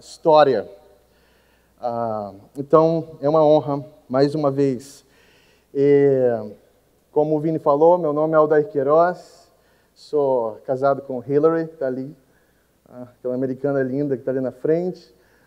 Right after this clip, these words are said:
pai da Addison e do Liam, e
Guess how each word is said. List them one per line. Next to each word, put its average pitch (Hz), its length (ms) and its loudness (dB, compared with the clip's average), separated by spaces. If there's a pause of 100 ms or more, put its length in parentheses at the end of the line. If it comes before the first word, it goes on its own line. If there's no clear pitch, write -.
(180)
pai 151 400 4
da 139 320 4
Addison 170 400 -2
e 151 100 -2
do 139 140 -2
Liam, 165 480 -2 (800)
e 127 960 -6